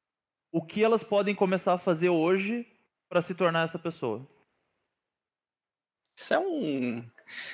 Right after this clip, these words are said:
Speaker 2: <laughs> é uma pergunta excepcional, cara. Legal, galera. Então deixa aqui no comentário, principalmente do YouTube aqui, que onde vocês se veem daqui cinco anos e qual o próximo passo, acho que é isso, né?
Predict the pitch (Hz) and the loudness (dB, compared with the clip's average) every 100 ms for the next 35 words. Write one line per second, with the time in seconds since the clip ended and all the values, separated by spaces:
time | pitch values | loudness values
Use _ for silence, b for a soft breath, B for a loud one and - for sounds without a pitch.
0 | B B B - 123 - 147 185 - 185 | B B B 0 0 -2 0 0 2 0
1 | 165 165 165 160 - 180 135 127 117 123 | 2 0 0 -2 0 2 2 2 2 0
2 | 123 139 139 131 127 127 127 139 143 170 | 2 0 2 2 4 2 2 0 0 0
3 | - 220 220 196 196 170 151 156 175 170 | 0 -2 0 0 0 0 0 0 2 0
4 | 160 156 175 175 170 156 147 156 139 135 | -4 -6 -4 -4 0 0 2 0 0 -4
5 | - 151 - 147 147 139 - 143 143 123 | -6 -8 -2 -2 -2 -4 -2 -2 -2 0
6 | 127 131 - 123 139 123 120 123 135 131 | 0 0 -2 -6 -8 -4 2 2 0 0
7 | 135 - 151 - 139 - 135 - 120 131 | 0 4 2 4 2 4 4 2 0 0
8 | 123 - 135 | 0 0 0